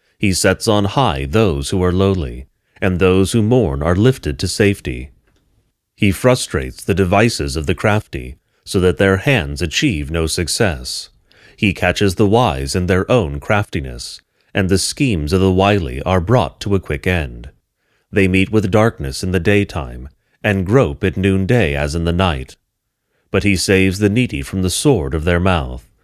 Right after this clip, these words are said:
and from the hand of the mighty. So the poor have hope, and injustice shuts her mouth. Behold,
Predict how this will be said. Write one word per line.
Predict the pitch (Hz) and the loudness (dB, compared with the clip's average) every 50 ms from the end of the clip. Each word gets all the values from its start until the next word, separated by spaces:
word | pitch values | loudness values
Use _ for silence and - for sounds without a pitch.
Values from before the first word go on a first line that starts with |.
| _ _ _ - - | _ _ _ -4 -2
and | 98 85 - | -2 -2 0
from | 101 92 | -2 0
the | 92 90 | 0 0
hand | 92 - - 147 127 90 71 73 73 | 0 0 0 0 0 0 -2 -4 -8
of | 80 76 | -6 -4
the | 95 | -2
mighty. | 92 92 92 95 92 87 - 73 64 60 67 _ _ _ _ _ _ _ _ _ _ _ _ _ _ _ _ _ _ | -2 0 2 2 0 0 -2 -8 -10 -12 -14 _ _ _ _ _ _ _ _ _ _ _ _ _ _ _ _ _ _
So | _ - - 101 | _ 0 2 2
the | 87 98 | 4 2
poor | 87 - - 160 135 87 73 71 | 0 2 2 2 2 2 0 -2
have | 73 82 87 85 80 | -2 0 0 -2 0
hope, | 82 123 117 78 64 - - _ _ _ _ - | 0 0 0 0 -2 -8 -16 _ _ _ _ -2
and | 117 101 101 | 0 2 4
injustice | 104 95 95 92 90 113 120 123 - - - 69 67 | 4 2 2 2 2 2 2 2 0 -6 -6 -6 -4
shuts | - - - 87 80 - - | -4 -2 0 -2 -2 -2 -2
her | 101 92 | -2 0
mouth. | 92 104 104 90 69 64 62 - - _ _ _ _ _ _ _ _ _ _ _ _ _ _ _ _ _ _ - | 2 2 0 0 -2 -6 -12 -16 -20 _ _ _ _ _ _ _ _ _ _ _ _ _ _ _ _ _ _ -2
Behold, | - 98 98 98 101 131 120 101 80 67 64 64 - | 2 2 2 4 4 4 2 2 2 -2 -6 -10 -14